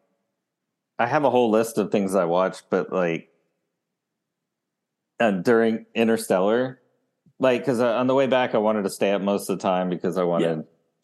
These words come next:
Speaker 1: uh, you know, you're flying back and you get in, and I got in at, like, three in the afternoon, so I didn't wanna sleep and then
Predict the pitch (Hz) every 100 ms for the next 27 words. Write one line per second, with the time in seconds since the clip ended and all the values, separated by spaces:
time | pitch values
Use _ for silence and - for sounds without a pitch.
0 | - 87 - 87 78 78 80 78 90 87
1 | 87 87 82 85 87 - _ _ _ _
2 | _ _ _ _ _ - 117 107 101 98
3 | 107 104 101 101 98 - 110 101 101 95
4 | 98 98 95 - 101 92 90 87 98 95
5 | 92 90 - 92 92 95 95 92 87 -
6 | 110 98 95 101 92 90 87 87 82